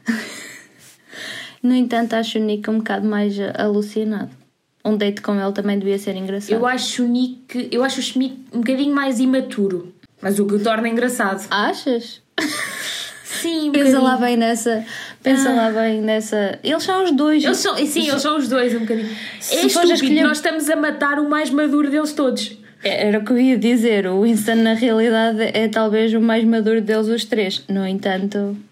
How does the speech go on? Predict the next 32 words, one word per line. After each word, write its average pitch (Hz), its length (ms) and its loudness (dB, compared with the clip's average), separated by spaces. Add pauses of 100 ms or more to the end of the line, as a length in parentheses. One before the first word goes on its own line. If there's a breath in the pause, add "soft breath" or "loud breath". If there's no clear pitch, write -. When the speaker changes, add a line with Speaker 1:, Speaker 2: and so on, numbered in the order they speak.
(220)
Speaker 1:
agora 180 220 -4
estás-me 196 300 0
a 202 40 0
fazer 208 260 0
pensar, 220 320 -2
mas 214 140 0
eu 240 80 2
não 233 100 0
consigo 220 320 -2
matar 214 320 0
nenhum 208 280 2
dos 208 180 0
outros. 208 340 -4 (500)
Speaker 2:
Pois. 196 400 -6 (580)
Speaker 1:
Mas 254 100 0
eu 302 100 0
também 285 180 0
não, 277 140 2
não 262 360 4
tô, 247 120 -2
Speaker 2:
Mas, 262 200 4
Speaker 1:
não, 285 320 0 (120)
Speaker 2:
mas 311 260 2
Speaker 1:
não - 60 -6
Speaker 2:
casavas 320 420 2
Speaker 1:
estou - 40 0
Speaker 2:
com - 100 4
o 339 100 8
Speaker 1:
contente 254 240 4
Speaker 2:
Winston? 220 360 -2
Speaker 1:
com - 880 -18
esta. - 120 -10